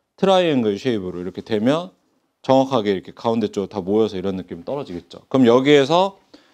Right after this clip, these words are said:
우리가 해야 될 작업이 두 개가 있는데 뭐냐면 첫 번째는 라인 리파인. 떨어지는 느낌들을 보고 여기에서 튀어나오는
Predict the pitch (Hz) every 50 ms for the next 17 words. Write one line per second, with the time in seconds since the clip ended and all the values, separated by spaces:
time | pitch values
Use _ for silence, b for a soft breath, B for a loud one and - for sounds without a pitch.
0 | b b b b - 139 151 147 147 156 208 233 240 220 214 185 170 165 143 131
1 | 120 110 - - - 101 104 104 107 101 92 82 92 90 90 87 78 90 104 107
2 | 107 110 110 113 117 110 - 185 180 185 185 151 - 143 123 107 104 107 113 113
3 | 101 95 92 90 - 120 113 95 82 78 _ _ _ _ _ _ _ _ _ _
4 | _ _ _ _ _ - 190 214 226 247 240 220 233 226 214 196 143 143 139 -
5 | 160 160 156 156 151 135 147 135 135 123 110 - - - 127 135 139 135 107 -
6 | 113 98 92 - 127 110 87 80 85 _ _ _ _ _ - 120 131 143 139 143
7 | 143 135 131 127 127 117 - - - - 247 240 240 240 233 208 196 180 165 147
8 | 139 127 117 110 113 120 117 98 90